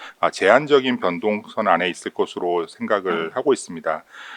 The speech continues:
어, 조선사들은 삼 년이 넘는 일감을 확보하고 있어서 가격 협상력이 높아져 있는 상황이지만,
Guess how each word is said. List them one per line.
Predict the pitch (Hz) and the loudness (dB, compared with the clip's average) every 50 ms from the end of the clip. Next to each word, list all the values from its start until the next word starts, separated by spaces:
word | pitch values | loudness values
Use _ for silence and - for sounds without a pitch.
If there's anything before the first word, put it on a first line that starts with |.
| - - - | -14 -6 0
어, | 101 92 90 | 0 0 2
조선사들은 | - 120 120 165 165 156 175 165 165 156 151 151 151 151 151 147 | 4 4 4 4 6 6 4 4 6 4 6 6 6 6 6 4
삼 | 139 - 180 180 | 2 0 0 2
년이 | 180 180 175 160 | 2 2 4 6
넘는 | 127 110 110 117 123 123 117 | 6 6 6 6 4 4 4
일감을 | 101 98 - - - 117 113 107 107 110 104 95 | 4 2 2 4 8 8 8 8 6 4 2 2
확보하고 | 131 139 - - 139 127 123 117 117 135 131 143 127 | 2 0 0 2 2 4 4 4 2 2 2 2 0
있어서 | 98 - - - 90 82 - 120 123 123 117 92 87 85 - - | 0 0 0 -2 -2 -2 0 -2 -2 0 0 0 0 -2 -2 0
가격 | - 95 95 123 120 - - | 2 2 4 4 2 2 2
협상력이 | 135 - - - 139 135 127 120 113 107 107 101 | -2 -2 0 0 0 0 0 0 -2 -2 -2 -2
높아져 | 92 85 - - 127 123 110 120 104 | -2 -2 -2 0 0 2 2 2 0
있는 | 92 87 90 87 82 | 0 0 -4 -6 -4
상황이지만, | - - 110 110 107 98 92 80 - - 85 76 78 85 107 131 | -4 -4 -2 -2 0 -2 -4 -8 -10 -8 -4 -2 0 0 -2 -4